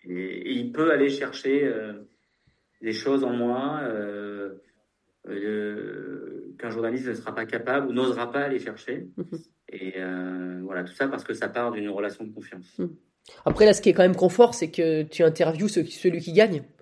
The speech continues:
Speaker 2: pas celui qui perd. <laughs> Donc, c'est quand même plus sympa. Il est quand même dans une meilleure disposition que, que celui qui a perdu, quoi.
Speaker 1: En général, celui qui gagne, effectivement, est plutôt souriant. Euh, alors, il peut être, il peut être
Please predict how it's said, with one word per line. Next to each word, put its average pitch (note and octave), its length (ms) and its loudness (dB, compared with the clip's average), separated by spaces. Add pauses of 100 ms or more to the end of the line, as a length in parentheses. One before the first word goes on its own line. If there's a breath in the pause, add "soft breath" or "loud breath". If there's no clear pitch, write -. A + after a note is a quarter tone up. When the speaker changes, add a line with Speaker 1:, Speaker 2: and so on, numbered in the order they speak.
(260)
Speaker 2:
pas F3 80 2
celui D#3 240 -2
qui - 120 -12
perd. G#3 300 6
<laughs> - 0 -
Donc, - 360 2
c'est - 280 4
quand F3+ 320 2
même A3 140 2
plus - 180 -4
sympa. - 560 2 (380 loud breath)
Il G3+ 100 8
est F#3 60 6
quand G3+ 80 12
même F#3+ 100 10
dans F#3 80 10
une F#3 160 4
meilleure F#3+ 300 10
disposition G#3 640 4
que, D#3 280 2
que E3+ 140 -2
celui E3+ 240 -2
qui D#3 100 4
a B2+ 60 4
perdu, F3 260 2
quoi. - 220 -8 (680 soft breath)
Speaker 1:
En G#2 100 -8
général, A2 420 2
celui A2+ 200 -4
qui A2 140 -6
gagne, A#2 180 2
effectivement, A2 440 -8
est G#2 40 -4
plutôt - 220 -6
souriant. A2+ 720 0
Euh, F#2+ 320 -6 (260)
alors, B2 140 2
il C3+ 80 2
peut D#3+ 80 2
être, - 140 2
il F#2 120 -8
peut D#3+ 100 0
être - 360 -2